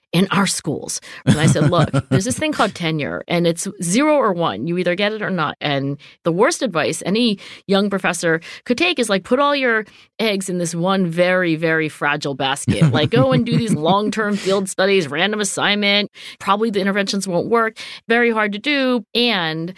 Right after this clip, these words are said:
Speaker 1: I did not have anyone tell me that I should really be thinking of things as a portfolio and hedging my bets. Even if I had, I probably would have done what I did, which is I was very headstrong, and I was like, "Sure, that sounds good." And we ended up, uh, <laughs> doing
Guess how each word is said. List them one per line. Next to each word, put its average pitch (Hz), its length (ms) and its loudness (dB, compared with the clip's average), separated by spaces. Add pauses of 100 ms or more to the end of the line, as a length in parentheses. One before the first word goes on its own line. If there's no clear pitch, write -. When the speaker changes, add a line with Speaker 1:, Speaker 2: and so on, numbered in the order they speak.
(340)
Speaker 1:
I 175 520 0
did 175 140 -8
not 233 320 0
have 175 220 -2
anyone 160 400 -2
tell 160 180 -2
me 151 280 0
that 151 120 0
I 156 100 2
should 156 140 -8
really 156 220 2
be 151 120 -2
thinking 156 360 -2
of 147 80 -4
things 156 240 -2
as 147 100 -2
a 147 60 -6
portfolio 247 880 0
and 165 100 -2
hedging 151 300 -6
my 143 140 -4
bets. 269 380 0 (400)
Even 226 220 0
if 202 120 -2
I 175 100 0
had, 170 360 -2
I 156 80 0
probably 311 340 -4
would 202 160 2
have 165 120 -4
done 165 440 0
what 165 160 -2
I 160 100 2
did, 196 260 0 (240)
which 175 280 -4
is 165 320 2
I 165 280 0
was 170 220 -6 (120)
very 165 200 0
headstrong, 156 480 -2
and 160 80 -2
I 156 40 -2
was 165 120 -4
like, 175 140 -2
"Sure, 311 180 -2
that 202 140 -2
sounds 170 220 -4
good." 131 180 -2
And 151 100 -4
we 156 120 0
ended 156 260 -2
up, 151 180 0 (420)
uh, 165 140 2
<laughs> 175 100 0
doing 381 160 2